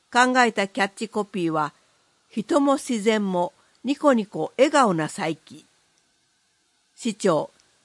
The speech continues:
みんなの思いがいっぱい込められて、とっても素敵なキャッチフレーズができましたね。みんなの思いが叶えられるよう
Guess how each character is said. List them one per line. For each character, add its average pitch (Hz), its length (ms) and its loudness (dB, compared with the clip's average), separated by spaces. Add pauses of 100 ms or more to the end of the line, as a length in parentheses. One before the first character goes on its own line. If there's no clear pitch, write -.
(140)
み 233 140 0
ん 262 60 4
な 269 140 4
の 226 160 2
思 214 220 2
い 208 120 0
が 175 280 0
い 180 80 -2
っ 175 40 -14 (120)
ぱ 285 120 2
い 285 60 0
込 277 160 -2
め 254 140 0
ら 233 140 2
れ 196 80 -4
て、 156 300 -6 (280)
と 196 120 -2
っ 196 40 -2
て - 240 -6
も 285 180 0
素 - 120 -12
敵 285 240 -2
な 254 100 0
キ - 160 -6
ャ 247 60 -2
ッ - 100 -16
チ 269 100 -6
フ 285 120 -10
レ 277 160 2
ー 226 40 2
ズ 185 100 -4
が 170 100 -2
で 165 100 -4
き 185 140 -8
ま 190 140 -4
し - 60 -20
た 139 140 -8
ね。 175 200 -8 (880)
み 226 120 0
ん 240 80 2
な 247 140 2
の 220 140 2
思 202 240 0
い 202 100 -2
が 175 260 -2
叶 254 340 0
え 262 60 0
ら 247 140 0
れ 254 140 0
る 202 180 -4
よ 180 320 0
う - 40 -20